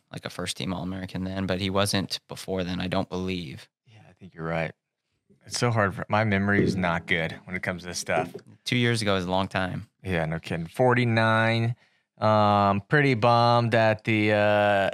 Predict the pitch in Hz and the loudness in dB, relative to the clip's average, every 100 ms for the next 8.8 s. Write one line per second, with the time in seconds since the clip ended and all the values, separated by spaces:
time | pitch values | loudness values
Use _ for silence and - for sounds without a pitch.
0 | - 113 110 107 110 104 107 107 107 104 | -4 -2 0 2 2 2 2 2 2 0
1 | - - 113 101 - 110 107 104 104 - | -6 -4 -2 -2 -2 0 2 4 2 0
2 | 101 101 98 104 98 98 95 95 95 95 | 0 0 0 -2 -2 0 -2 0 0 0
3 | 98 92 107 135 - - - _ _ _ | -2 2 2 2 -2 -10 -12 _ _ _
4 | _ _ 101 90 95 90 87 82 80 - | _ _ -10 -6 -4 -2 -4 -6 -8 -12
5 | _ _ 92 85 87 85 - 92 82 82 | _ _ -6 -2 -2 -2 -4 -14 -8 -4
6 | 85 82 80 82 _ _ _ _ - 90 | -2 -4 -8 -10 _ _ _ _ -4 -2
7 | 87 - 107 104 98 - 101 98 - 107 | -2 0 0 0 -2 0 0 0 -2 0
8 | 98 98 98 - 101 92 92 87 | 0 0 -2 -4 -4 -2 -2 -4